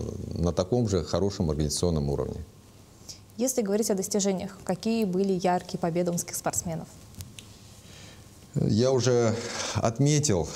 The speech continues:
Speaker 1: что, э, если говорить о топовых результатах, это, конечно же,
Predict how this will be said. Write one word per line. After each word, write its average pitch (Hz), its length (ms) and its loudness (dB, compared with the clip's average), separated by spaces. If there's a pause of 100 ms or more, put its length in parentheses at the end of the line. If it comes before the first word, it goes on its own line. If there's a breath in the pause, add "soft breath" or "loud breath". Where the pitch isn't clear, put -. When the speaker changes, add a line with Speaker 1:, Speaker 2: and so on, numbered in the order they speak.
(160 loud breath)
Speaker 1:
что, 87 1600 2
э, 85 60 0
если 98 340 0
говорить 95 580 2
о 90 240 4
топовых 101 680 0
результатах, 87 680 0
это, - 160 -8
конечно 95 520 0
же, 78 420 0